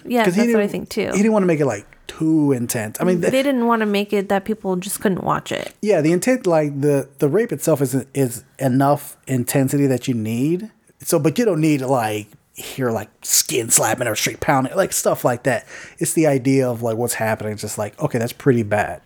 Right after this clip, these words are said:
Speaker 2: but why is he moving like that?"
Speaker 1: <laughs> Yeah.
Speaker 2: Yeah.
Speaker 1: Um, so that's what I think is, it, like, it always, um, blows my mind when people have forethought like that.
Speaker 2: Mm-hmm.
Speaker 1: You know, like, if, if a man is making a movie, they're gonna be like, "Yeah, let's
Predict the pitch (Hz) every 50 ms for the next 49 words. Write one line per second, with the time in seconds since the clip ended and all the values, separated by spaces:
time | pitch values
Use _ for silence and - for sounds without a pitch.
0 | _ _ - 117 110 107 113 - 107 104 - - - - 262 185 147 165 180 151
1 | 131 95 87 90 - - - - - 175 269 269 - - 226 - - - - -
2 | 254 - - - 330 - - 349 349 - - 370 370 - - - - 95 - -
3 | - - - - - - - - - - - - - - - _ - - - 247
4 | 240 233 220 214 202 196 190 185 180 185 208 - _ _ _ _ _ _ _ _
5 | - - - - - - 240 233 208 190 190 208 220 240 - 269 262 226 208 208
6 | 220 214 214 202 214 208 196 - - - 247 233 - - 254 269 262 285 294 302
7 | 339 359 349 311 262 - 226 208 196 196 196 185 190 - 202 214 214 214 208 208
8 | 208 196 190 185 180 180 185 185 185 190 175 180 - 190 185 185 196 190 190 180
9 | 180 180 - - - - 165 - - - - - - - - - - - - -
10 | - - _ - 156 131 131 120 113 - 202 214 202 196 185 185 185 190 190 180
11 | 185 - - - 202 190 208 214 - 208 208 208 208 202 208 226 247 247 226 202
12 | 196 208 214 208 226 196 180 185 202 214 196 196 185 190 190 202 190 185 185 175
13 | 175 - 240 233 226 214 190 185 - - - - - - - - - 254 233 208
14 | - - -